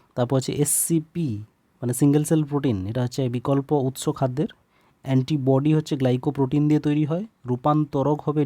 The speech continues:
ডিনাইট্রিফাইং ব্যাকটেরিয়াগুলো। আর কোষ, কোষ, কোষভিত্তিক বা কোষ নির্ভর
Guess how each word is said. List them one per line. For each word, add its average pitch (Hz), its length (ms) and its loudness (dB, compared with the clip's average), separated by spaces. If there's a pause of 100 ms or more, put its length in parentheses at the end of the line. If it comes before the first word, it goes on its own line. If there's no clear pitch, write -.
ডিনাইট্রিফাইং 135 640 0 (100)
ব্যাকটেরিয়াগুলো। 147 600 0 (720)
আর 117 80 0 (120)
কোষ, 143 140 0 (360)
কোষ, 143 160 0 (340)
কোষভিত্তিক 156 640 0 (100)
বা 147 60 4 (100)
কোষ 139 140 0 (140)
নির্ভর 143 220 4